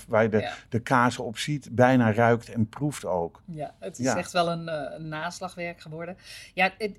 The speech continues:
Speaker 2: er
Speaker 1: Dat
Speaker 2: was
Speaker 1: is het ook, een
Speaker 2: de-,
Speaker 1: naslagwerk, ja.
Speaker 2: er was, eh, daarvoor waren, eh, alleen maar verouderde encyclopedieën. En er is in de afgelopen twintig jaar enorm veel gebeurd op het gebied van kaas in heel Europa.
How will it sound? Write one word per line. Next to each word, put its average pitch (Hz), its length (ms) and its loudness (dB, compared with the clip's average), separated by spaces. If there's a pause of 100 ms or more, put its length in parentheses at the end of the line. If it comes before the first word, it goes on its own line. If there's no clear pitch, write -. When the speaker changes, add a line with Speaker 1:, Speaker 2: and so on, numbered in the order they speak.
(160)
Speaker 2:
er 220 140 -2
Speaker 1:
Dat - 20 2
Speaker 2:
was 220 180 6
Speaker 1:
is - 160 0
het - 100 -8
ook, 90 220 0
een 98 120 -4
Speaker 2:
de-, 101 60 0
Speaker 1:
naslagwerk, 87 720 -8
ja. 247 80 -2
Speaker 2:
er 233 60 -2
was, 240 340 -4
eh, 208 400 0
daarvoor 208 920 -2
waren, 202 680 -4
eh, 175 360 -14
alleen 214 240 -8
maar 175 180 -10
verouderde 196 600 -8
encyclopedieën. 165 960 -10 (760)
En 208 340 0
er 208 60 -4
is 196 180 -6
in 202 60 -8
de - 100 -10
afgelopen 196 880 -2 (840)
twintig 190 300 -4
jaar 156 260 -10
enorm 202 680 0
veel 185 260 -8
gebeurd 175 640 -6 (240)
op 180 140 -8
het 196 100 -14
gebied 170 400 -12
van 156 420 -16
kaas 160 520 -6
in 156 360 -10
heel 143 300 -10
Europa. 135 500 -6